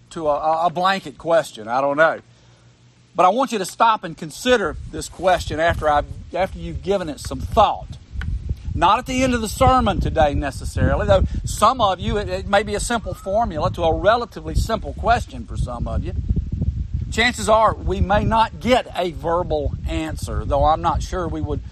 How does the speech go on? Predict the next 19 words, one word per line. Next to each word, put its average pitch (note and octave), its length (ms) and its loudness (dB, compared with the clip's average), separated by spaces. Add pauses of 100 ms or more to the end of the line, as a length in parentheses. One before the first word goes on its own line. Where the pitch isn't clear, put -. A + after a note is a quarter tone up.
(300)
want B3 300 -2
to G3 60 -6
give D#3 180 -6
an C#3+ 80 -6
answer C#3+ 360 -8
that C#3 180 -12
necessarily E3 760 -4
would D3 160 -8
be D3+ 100 -6
vocalized E3 800 0
even F#3+ 300 -4
today. G3 480 -2 (640)
This A3 180 -4
is A#3 140 -6
one G#3 300 2
that G3+ 180 -12
takes F#3 460 -2 (240)
some D#3 240 -10
thought. D#3 580 2